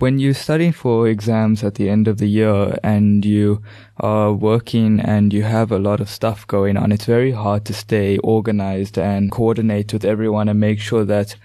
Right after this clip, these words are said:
your extra lessons are happening at the right time and that you have planned ahead and that you have your,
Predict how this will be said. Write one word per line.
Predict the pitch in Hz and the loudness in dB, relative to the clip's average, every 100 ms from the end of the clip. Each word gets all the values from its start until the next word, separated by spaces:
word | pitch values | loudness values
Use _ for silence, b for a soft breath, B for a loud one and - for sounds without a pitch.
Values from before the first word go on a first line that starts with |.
| B B B | B B B
your | 107 107 104 107 104 | -2 2 2 0 -2
extra | 120 107 120 | -6 -4 -4
lessons | 110 110 104 110 | -2 -2 -2 -4
are | 107 | -2
happening | 104 104 104 107 | -4 -4 -2 0
at | 104 101 | 0 -2
the | 104 | -2
right | 101 98 | -2 -4
time | - 113 104 95 | -4 -2 -2 -2
and | 98 104 | -2 0
that | 101 104 107 | -2 -4 -2
you | 104 | -2
have | 104 - | -2 -6
planned | - 113 104 104 | -6 -4 -2 -2
ahead | 101 110 104 101 | -4 -4 -4 -4
and | 101 | -6
that | 101 - | -6 -4
you | 110 104 | -2 -2
have | 107 107 107 B B B B B | 0 -2 -2 B B B B B
your, | - 117 110 107 104 | -2 0 2 2 2